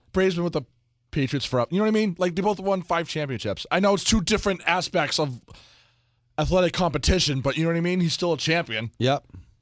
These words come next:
Speaker 1: I'm not hating on either one of these guys. I'm like, I, it's night and day, but, like, I, I, I, obviously N F L is harder to win a championship.
Speaker 2: Yep.
Speaker 1: And then I would say N B A is a lot easier. I mean, there's more games, and you have to be very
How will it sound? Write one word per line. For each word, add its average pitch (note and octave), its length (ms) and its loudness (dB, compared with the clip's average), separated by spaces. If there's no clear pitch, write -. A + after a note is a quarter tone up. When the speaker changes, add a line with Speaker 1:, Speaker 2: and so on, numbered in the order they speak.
Speaker 1:
I'm D3 100 0
not D#3+ 140 2
hating E3 160 2
on D3+ 120 0
either D3+ 160 0
one C#3+ 140 0
of C3+ 60 -2
these G2+ 180 -4
guys. G2+ 240 -4
I'm G2+ 100 -8
like, G#2+ 160 -8
I, A2+ 160 -6
it's C3 200 -8
night D#3 180 0
and C#3+ 120 0
day, C3 240 0
but, - 180 -6
like, A2+ 240 -6
I, A#2+ 140 -4
I, E3 120 2
I, C#3 100 0
obviously D3 420 0
N B2+ 80 2
F A#2+ 120 -4
L A2+ 340 2
is G#2+ 140 -4
harder A#2+ 240 2
to A2+ 80 -2
win G#2+ 140 -2
a G2 40 -4
championship. G2 680 -6
Speaker 2:
Yep. B2 260 -2
Speaker 1:
And A#2 100 -2
then B2 220 -2
I C#3+ 180 2
would D3+ 140 -2
say C#3 200 -2
N A#2 200 -4
B G2+ 100 -2
A G2+ 40 0
is F2+ 100 -4
a F2+ 40 -6
lot F#2+ 220 -4
easier. F#2 320 -4
I E2+ 40 -6
mean, F2+ 120 -4
there's G2 100 -4
more G#2+ 200 -2
games, G2+ 460 -6
and F2 240 -10
you G#2+ 60 -10
have A#2+ 100 -8
to F2+ 80 -14
be F#2+ 140 -8
very F#2+ 480 -6